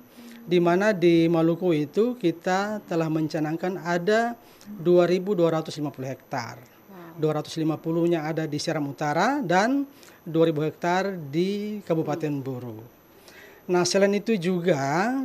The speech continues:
Speaker 1: di kesempatan tersebut juga dilakukan penanaman perdana untuk I P empat ratus.
Speaker 2: Wow.
Speaker 1: Nah,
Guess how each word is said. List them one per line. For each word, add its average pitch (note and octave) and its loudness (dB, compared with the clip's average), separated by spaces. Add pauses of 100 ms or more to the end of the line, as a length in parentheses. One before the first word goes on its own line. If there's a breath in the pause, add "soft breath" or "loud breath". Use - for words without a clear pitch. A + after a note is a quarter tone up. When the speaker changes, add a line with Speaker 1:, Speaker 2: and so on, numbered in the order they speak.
Speaker 1:
di E3 4 (640)
kesempatan F3+ 2
tersebut D3+ -2
juga D#3 0
dilakukan F3 -2 (400 loud breath)
penanaman D#3+ 0
perdana D#3 -2
untuk F3 -2 (240)
I D#3 -4
P D#3 -4
empat C3+ -8
ratus. B2 -14 (160)
Speaker 2:
Wow. E3+ -14
Speaker 1:
Nah, D3 -2